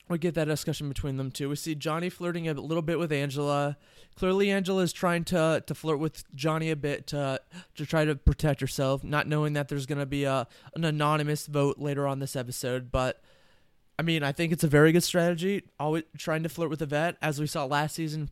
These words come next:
played off very well for Natalie, until eventually she kinda got called out for not really taking a side.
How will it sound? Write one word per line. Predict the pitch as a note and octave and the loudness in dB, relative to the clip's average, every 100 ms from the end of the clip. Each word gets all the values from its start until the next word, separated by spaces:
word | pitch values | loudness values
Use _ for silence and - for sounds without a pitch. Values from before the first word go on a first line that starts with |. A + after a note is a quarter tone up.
| _ | _
played | D#3+ D#3 | -4 -2
off | D3+ | -2
very | C3 D3 D#3 | 0 2 2
well | D#3+ D3+ D#3 | 2 2 0
for | D#3 E3 | -2 -6
Natalie, | C#3+ C#3+ D#3+ F3 F3 - - - | -4 -2 -2 -4 -6 -10 -20 -20
until | - C#3+ D#3 | -10 -4 -2
eventually | C#3+ D3 D3 D#3+ D#3 | 0 -2 -2 -4 -4
she | D3+ | -4
kinda | C#3+ D3 D3+ | -6 -4 -4
got | C3+ C#3 | -6 -6
called | - D3 | -2 0
out | D3+ D3 | 0 0
for | - | -2
not | C#3+ C#3+ | -6 -6
really | C#3 C#3 | -6 -8
taking | - C#3+ C#3 | -6 -6 -6
a | A#2+ | -6
side. | - D#3+ D#3+ E3 D#3+ | -2 2 2 2 0